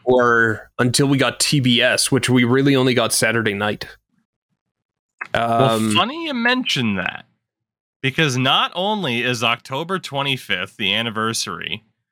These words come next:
Speaker 2: of Halloween Havoc nineteen ninety-two, it is also the anniversary of Halloween Havoc nineteen ninety-eight, perhaps W C W's most infamous pay-per-view.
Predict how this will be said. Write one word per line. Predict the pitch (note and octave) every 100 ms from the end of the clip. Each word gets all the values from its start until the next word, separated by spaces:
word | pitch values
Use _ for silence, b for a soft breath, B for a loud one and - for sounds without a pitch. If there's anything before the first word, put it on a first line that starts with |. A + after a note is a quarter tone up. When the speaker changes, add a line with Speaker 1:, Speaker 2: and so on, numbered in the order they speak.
| _ _ _
Speaker 2:
of | C3 B2
Halloween | - C3 C3+ C3 C3
Havoc | A2+ A#2+ A#2 A#2+
nineteen | A2+ A2+ - A#2+
ninety-two, | A2 G2+ F#2 F2 - A3+ A#2+ - - _ _ _ _ _ _ _ _ -
it | C3+
is | C#3 B2
also | D#3+ B3+ C4+ G3+
the | D#3 C3 A#2+
anniversary | A#2 G#2 A2 A2 - A2+ G#2+ C3
of | C3+ A#2+
Halloween | - A#2 B2 B2 C3
Havoc | G#2+ G#2+ G#2+ A2 -
nineteen | G#2 G#2 - - A2 G2+
ninety-eight, | F#2+ F#2+ F2+ F#2 - G#3 F3 B2 - - - - _ _ _ _ _ _ _ _ _ -
perhaps | E3 - - G#3 A3+ - D3
W | C#3 F3+ F#3 F3+
C | F3+
W's | D#3 D#3 C#3 C#3+ C#3 B2+
most | C3+ C3 - -
infamous | F#3 A#3+ G#3+ D#3 A#2+ G2+
pay-per-view. | - G2+ F#2+ F#2+ E2+ - -